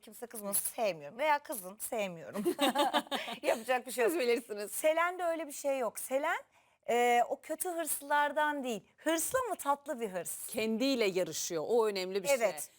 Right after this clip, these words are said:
Speaker 1: Hiç
Speaker 2: Daha iyi,
Speaker 1: umursamıyor
Speaker 2: daha iyi
Speaker 1: kimseyi.
Speaker 2: versiyonuna ulaşmaya çalışıyor.
Speaker 1: Yorumları da hiç takmıyor. O da
Speaker 2: Bunu
Speaker 1: güzel.
Speaker 2: başarabilmek güzel bir şey.
Speaker 1: Hayatım,
Speaker 2: Zor.
Speaker 1: o dansı vardı ya Selen'in, o dansa ne yorumlar geldi? Hiç umursamaz Selen.
Speaker 2: "Ben böyleyim." dedi.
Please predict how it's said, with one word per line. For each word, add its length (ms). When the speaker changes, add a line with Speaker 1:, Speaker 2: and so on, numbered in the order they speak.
Speaker 1:
Hiç 80
Speaker 2:
Daha 200
iyi, 140
Speaker 1:
umursamıyor 360
Speaker 2:
daha 300
iyi 80
Speaker 1:
kimseyi. 140
Speaker 2:
versiyonuna 680
ulaşmaya 540
çalışıyor. 500
Speaker 1:
Yorumları 480
da 80
hiç 260
takmıyor. 600
O 160
da 60
Speaker 2:
Bunu 100
Speaker 1:
güzel. 180
Speaker 2:
başarabilmek 580
güzel 340
bir 60
şey. 180
Speaker 1:
Hayatım, 360
Speaker 2:
Zor. 140
Speaker 1:
o 140
dansı 480
vardı 340
ya 60
Selen'in, 480
o 180
dansa 380
ne 140
yorumlar 440
geldi? 340
Hiç 280
umursamaz 540
Selen. 240
Speaker 2:
"Ben 60
böyleyim." 440
dedi. 220